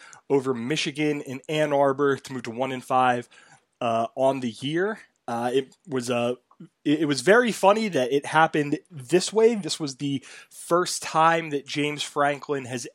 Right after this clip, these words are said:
ever won in, uh, in Ann Arbor, and with the win,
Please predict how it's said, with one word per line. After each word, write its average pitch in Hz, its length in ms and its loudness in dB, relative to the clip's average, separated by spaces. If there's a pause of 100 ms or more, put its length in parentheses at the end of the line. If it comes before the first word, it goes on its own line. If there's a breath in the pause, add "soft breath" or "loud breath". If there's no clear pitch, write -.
(140)
ever 139 500 -2
won 131 520 -4 (440 soft breath)
in, 143 480 2 (380)
uh, 120 380 0
in 175 220 0
Ann 151 300 2
Arbor, 156 480 4
and 135 220 -2
with 151 260 -4
the 143 100 -6
win, 143 580 4